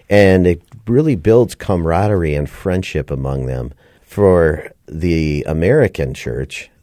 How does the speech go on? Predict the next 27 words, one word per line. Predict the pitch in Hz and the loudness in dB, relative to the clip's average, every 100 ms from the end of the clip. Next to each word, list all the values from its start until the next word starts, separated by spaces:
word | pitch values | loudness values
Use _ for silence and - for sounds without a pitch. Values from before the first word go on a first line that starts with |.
| _ | _
we | 82 95 113 117 117 113 - _ _ | -6 -2 -2 -2 -2 -6 -10 _ _
have | 95 85 71 _ _ 71 | -4 -4 -4 _ _ -2
done | 98 92 | 0 2
this | 76 - - _ _ | -2 -6 -16 _ _
one | 82 90 | -2 0
eighty | 87 92 98 73 80 - _ _ | 2 2 0 -2 -4 -8 _ _
where | - 90 85 | 0 2 2
we've | 85 78 | 0 -2
changed | - 92 87 80 | -2 -2 -2 -4
from | - 80 73 71 _ _ - | -4 -4 -4 -6 _ _ -18
serving | - - 117 131 104 82 | -12 0 4 4 4 0
the | 76 | -2
church | - 82 76 73 - | -2 -2 0 -2 -6
to | 78 | -6
the | 73 | -6
church | - 95 80 | -2 0 0
serving | - 85 76 71 69 | -2 -4 -4 -4 -6
you. | 85 120 78 69 71 _ - - | -2 0 0 -4 -6 _ -20 -20
So | - 90 | -6 -4
the | 78 | -2
goal | 73 82 95 95 87 | -4 0 2 2 2
is | 73 73 | -2 -8
to | - | -8
get | 69 80 | -4 -4
as | 76 73 | -4 -6
much | 76 71 - | -6 -8 -10
staff | - 113 98 73 80 - | -8 -4 -2 -2 -4 -8